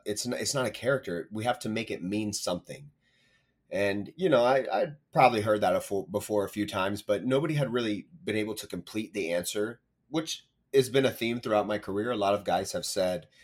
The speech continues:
given me questions, I'll give you another example in a minute, and,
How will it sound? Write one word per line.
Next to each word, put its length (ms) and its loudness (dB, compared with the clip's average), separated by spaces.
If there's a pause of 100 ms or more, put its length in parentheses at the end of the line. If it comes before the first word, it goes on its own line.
(560)
given 240 0
me 120 -2
questions, 440 2
I'll 120 0
give 140 -6
you 80 -2
another 200 -2
example 380 -4
in 60 -4
a 40 -4
minute, 420 -2
and, 260 -2